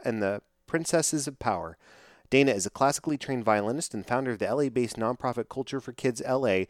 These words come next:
which provides inner-city children with free tickets and transportation to attend performing arts shows around L A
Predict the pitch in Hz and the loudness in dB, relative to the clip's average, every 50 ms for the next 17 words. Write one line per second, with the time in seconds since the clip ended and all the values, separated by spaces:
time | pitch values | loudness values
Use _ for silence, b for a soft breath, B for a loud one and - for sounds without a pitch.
0 | B B B B - 104 - - - 104 101 95 90 - - 160 185 185 170 - | B B B B -14 -12 -8 -4 0 2 2 2 2 0 -2 -2 -2 -2 -2 -4
1 | 175 175 165 - - 139 110 107 101 92 - - - 160 165 - - 170 - 151 | -4 -6 -4 -2 -2 -2 -2 -4 -6 -8 -10 -10 -8 -8 -4 -2 -2 -2 -2 -4
2 | - - 117 - - 139 131 - - 135 - 127 113 - - 117 110 101 98 101 | -6 -8 -8 -6 -4 -6 -6 -6 -6 -6 -6 -6 -6 -6 -8 -10 -10 -8 -10 -8
3 | - 113 101 98 - 90 - - 123 120 123 120 117 110 - - - - 123 107 | -6 -8 -8 -8 -10 -14 -10 -8 -6 -4 -2 -2 -2 -2 -4 -6 -4 -2 -2 -2
4 | 101 92 - 101 104 104 104 104 - - - 104 104 107 101 98 | -2 -2 -4 -4 -2 -2 -2 -4 -6 -6 -4 -2 0 0 0 0